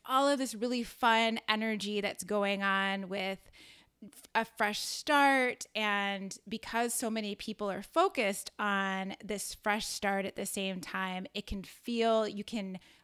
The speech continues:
feed off, we can all feed off of each other. But if you're really not into this new year energy,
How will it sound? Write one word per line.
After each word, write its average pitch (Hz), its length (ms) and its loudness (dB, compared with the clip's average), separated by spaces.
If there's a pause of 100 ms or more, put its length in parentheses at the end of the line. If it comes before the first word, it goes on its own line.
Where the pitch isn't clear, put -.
(260)
feed 247 220 2
off, 208 380 8
we 202 60 -2
can 208 120 -4
all 202 140 2
feed 214 240 0
off 196 200 2
of 185 80 -10
each 190 200 -6
other. - 320 -6 (840)
But 233 100 2
if 294 140 0
you're 277 140 2
really 294 260 4
not 240 320 8
into 208 800 0 (320)
this 214 280 -2
new 220 280 0
year 202 440 0
energy, 185 720 -2